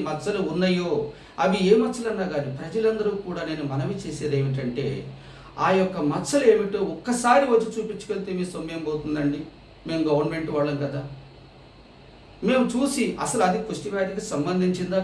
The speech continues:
కాదా? కాదు అయితే మీరు హ్యాపీగా బ్రతకొచ్చు. ఒకవేళ కుష్టి వ్యాధి అయితే ఏం చేయాలి? ఖచ్చితంగా దానికి మందులు తినాలి. అందువలన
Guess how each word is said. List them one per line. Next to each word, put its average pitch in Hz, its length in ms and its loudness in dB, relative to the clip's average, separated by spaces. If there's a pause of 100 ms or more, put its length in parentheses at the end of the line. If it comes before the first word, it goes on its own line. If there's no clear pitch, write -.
(100)
కాదా? 127 260 -6 (200)
కాదు 285 220 6 (100)
అయితే 262 220 0
మీరు 226 200 -2
హ్యాపీగా 202 380 -4
బ్రతకొచ్చు. 147 460 -10 (380)
ఒకవేళ 160 320 -2
కుష్టి 147 260 -6
వ్యాధి 156 280 0
అయితే 147 240 -2 (500)
ఏం 165 160 -4
చేయాలి? 147 380 2 (340)
ఖచ్చితంగా 139 540 -4
దానికి 131 280 -4 (100)
మందులు 117 360 -6
తినాలి. 101 440 -10 (640)
అందువలన 220 440 4